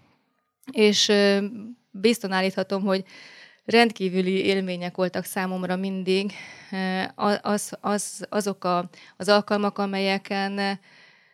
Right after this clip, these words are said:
közel hoztad hozzánk azokat az a, a keresztény alkotásokat, főleg festményeket, amelyek biblikus jelentéssel bírnak.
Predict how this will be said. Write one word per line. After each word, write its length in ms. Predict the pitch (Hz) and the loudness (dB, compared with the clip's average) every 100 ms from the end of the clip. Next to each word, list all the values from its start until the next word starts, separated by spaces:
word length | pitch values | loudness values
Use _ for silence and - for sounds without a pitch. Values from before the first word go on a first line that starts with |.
| _ _ | _ _
közel 340 | - 254 214 202 | 4 6 8 6
hoztad 420 | 202 196 - 190 | 4 0 -2 -4
hozzánk 800 | - 190 185 170 190 190 214 - - _ - | -2 -4 -4 -2 -2 -2 -4 -12 -20 _ -2
azokat 420 | 214 208 208 190 | 0 0 -2 -2
az 140 | 185 | -2
a, 340 | 185 185 196 196 | -2 -2 0 0
a 60 | |
keresztény 580 | 190 220 202 190 - 180 | 0 -2 -2 -2 -8 -6
alkotásokat, 960 | 175 180 185 185 180 - 202 190 196 - _ _ | -6 -6 -8 -6 -6 -6 -6 -2 -2 -4 _ _
főleg 320 | - 196 180 | -6 -4 -4
festményeket, 920 | 175 185 185 - 190 196 - 208 208 - | -6 -6 -6 -6 -8 -8 -2 -2 -2 -4
amelyek 600 | 196 190 190 185 185 - | -2 0 -2 -4 -8 -16
biblikus 800 | 170 196 175 185 190 196 - - - | -4 -4 -2 -4 -2 -2 0 -2 -4
jelentéssel 800 | 190 180 180 180 180 175 175 | -4 -2 -2 -6 -8 -6 -8
bírnak. 500 | 175 190 208 214 214 | -4 -2 -2 -4 -6